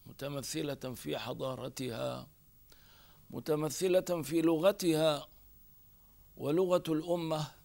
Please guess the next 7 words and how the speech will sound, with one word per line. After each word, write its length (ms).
هي 240
معين 460
حضارتها. 760
لغة 360
الأمة 560
هي 220
معين 640